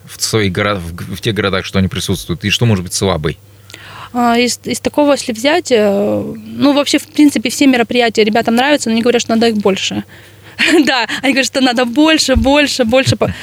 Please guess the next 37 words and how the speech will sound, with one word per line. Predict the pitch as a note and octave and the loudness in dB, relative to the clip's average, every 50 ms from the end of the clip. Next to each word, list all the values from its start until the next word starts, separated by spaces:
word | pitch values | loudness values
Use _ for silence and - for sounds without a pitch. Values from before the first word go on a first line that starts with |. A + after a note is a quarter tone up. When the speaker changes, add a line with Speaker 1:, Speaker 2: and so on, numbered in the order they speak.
| - - - | -14 -12 -8
Speaker 2:
чтобы | - - A#3 B3 A#3+ | -2 0 2 4 4
мы | B3 B3 | 4 2
всё | A#3 - B3 | 2 0 0
проводили, | G#3 B3 A3+ A#3+ A#3 G#3+ C4+ B3 B3 | 0 0 0 0 0 -2 0 0 0
собирались | A3+ - - A3 G#3 A3+ A#3 A#3 A#3 A3+ - | 0 0 2 2 2 2 2 2 0 0 0
и | A#3+ A3+ | 0 -2
собирали | G3+ - - A3 G#3+ A3 A#3 A#3+ A3+ A3 | -2 -2 0 0 2 2 2 2 2 2
ребят | A3+ G#3+ A3+ B3+ C4+ - | 2 0 -2 -2 -4 -4
по, | - A#3 | -8 -8
по | - - A3 | -4 -2 0
максимуму, | A3 A3+ A3 G#3 - - G#3+ G3+ G3+ G3+ | 0 0 0 -2 -2 -2 0 2 0 0
потому | A#3 G#3 A3 A3+ A3+ | 0 0 0 0 0
что | - - | 2 2
не | A#3 A#3+ A#3+ | 2 2 2
все | - - B3 G#3 | 0 0 0 2
друг | G3 G#3+ G#3+ G3+ | 2 2 0 0
друга | G#3+ G#3 G3+ G3 G3 | 0 0 0 0 -2
знают. | G#3 A3 A#3 C4 D4 D4 C4 - - - - - - - - - - - - - | 0 0 0 2 2 2 0 0 -4 -8 -20 -20 -20 -20 -20 -20 -20 -20 -6 -2
Даже | A3+ G#3 A#3+ B3+ - B3+ | 0 0 2 2 2 4
Speaker 1:
Мгм. | A3+ A3 G#3 A3 | 4 4 4 2
Speaker 2:
идя | G#3 A#3+ A3 | 2 0 0
по | - A3+ | 2 2
улице, | A3 B3+ B3+ B3 A#3 - - - G3 F#3+ | 2 2 2 0 -2 -2 -2 -2 -2 -2
всё | - - | 0 -2
равно, | A3 G#3 G#3+ A#3 A3+ | 0 0 2 2 2
ну, | G3 G#3 | 2 2
не | A#3 A3 | 2 2
подойдёшь | G3+ A3 G#3 A3+ A3+ A3+ B3+ - | 2 2 2 2 2 2 2 2
же | B3+ | 2
на | B3 A3+ | 2 2
улице, | G#3+ G3+ - G#3+ | 2 0 0 0
не | G#3 | 2
познакомишься, | - G#3+ G3 A3 G#3 - A3 A#3+ A#3+ A3+ - - G3 | 2 2 2 2 2 2 2 2 2 0 0 0 -2
а | F#3+ | 0
тут | - A#3 - | 0 -2 -2
как | - - G3+ G3 | -2 -2 -2 -2
бы, | F#3 - | -4 -8